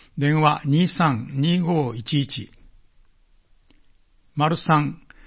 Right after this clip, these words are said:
中小企業経営者の運転資金と設備資金融資。対象、一年以上町内で事業を継続している経営者。貸付限度額千五百万円。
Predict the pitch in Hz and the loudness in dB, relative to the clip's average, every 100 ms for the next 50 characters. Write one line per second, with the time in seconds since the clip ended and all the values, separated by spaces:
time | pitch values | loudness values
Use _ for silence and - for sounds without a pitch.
0 | - - - 185 170 190 170 170 180 170 | -20 -8 2 4 6 4 4 4 4 4
1 | 180 175 165 147 123 113 - - 160 185 | 6 6 6 2 -2 -4 -10 -2 0 2
2 | 185 180 170 - 151 127 - 139 160 - | 2 2 2 0 0 -2 -2 -8 -8 -8
3 | - 135 190 190 180 - 180 175 147 117 | -6 -4 -2 2 2 2 4 4 4 0
4 | - - - - - _ _ _ _ - | -2 -4 -12 -20 -20 _ _ _ _ -2
5 | 147 139 156 135 139 - - _ - 135 | 0 2 2 0 -2 -10 -20 _ -8 0
6 | 185 185 185 175 165 139 - 190 170 147 | 4 6 6 6 4 4 4 4 4 4
7 | 131 127 127 180 180 156 131 151 147 147 | 2 0 0 2 4 4 2 2 2 2
8 | 147 - 156 143 143 - 135 113 98 107 | 0 -2 0 0 0 0 2 2 0 -2
9 | - - _ - - - - - - - | -8 -20 _ -20 -20 -20 -20 -6 0 2
10 | - 196 165 165 156 135 113 113 107 - | 4 4 4 4 4 0 -2 -8 -12 -4
11 | 185 175 139 113 147 165 143 131 117 95 | 0 2 2 -2 -4 -2 0 0 -2 -6